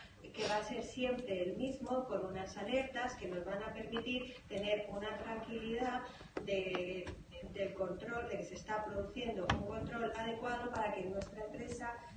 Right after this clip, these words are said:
no haya ningún, ningún riesgo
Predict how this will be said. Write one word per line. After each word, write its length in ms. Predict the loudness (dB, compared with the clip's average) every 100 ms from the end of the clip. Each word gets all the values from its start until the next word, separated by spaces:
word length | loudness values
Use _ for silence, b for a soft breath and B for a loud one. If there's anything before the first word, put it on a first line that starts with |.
| B -4
no 320 | 2 4 4
haya 500 | 4 2 2 2 0
ningún, 720 | -2 -2 -2 0 0 0 -2 -4
ningún 480 | -2 0 0 0 -2
riesgo 540 | -4 -2 -2 -2